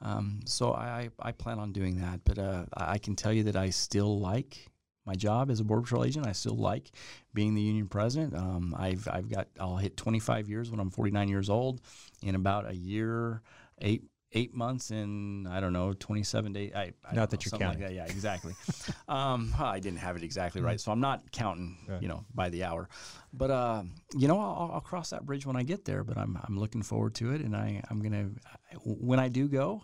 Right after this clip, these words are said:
Speaker 1: I'm gonna be able to look back. I believe I'm gonna be able to look back and say, "I liked what I did."
Speaker 2: So I asked that question because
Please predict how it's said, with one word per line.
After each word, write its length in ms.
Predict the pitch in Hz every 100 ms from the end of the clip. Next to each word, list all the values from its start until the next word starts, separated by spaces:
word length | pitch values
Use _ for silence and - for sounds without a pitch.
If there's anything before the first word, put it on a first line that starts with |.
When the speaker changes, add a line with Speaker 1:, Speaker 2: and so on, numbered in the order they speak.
| 117
Speaker 1:
I'm 60 |
gonna 140 | 107 107
be 160 | 113
able 100 | 117
to 60 | 117
look 180 | 110 113
back. 160 | 107
I 160 | 90 127
believe 240 | 139 127
I'm 140 | 120 120
gonna 100 | 113
be 60 |
able 160 | 113 110
to 0 |
look 180 | 104 -
back 220 | 104 110
and 80 | 104
say, 380 | - 101 95 95 - - - _ _
"I 80 | -
liked 240 | 85 95 107
what 100 | 98
I 60 |
did." 240 | 85 76 67 - -
Speaker 2:
So 160 | - 151
I 80 | 156
asked 220 | 202 -
that 160 | 107
question 460 | - 98 87 - 80
because 680 | 90 - 98 92 85 -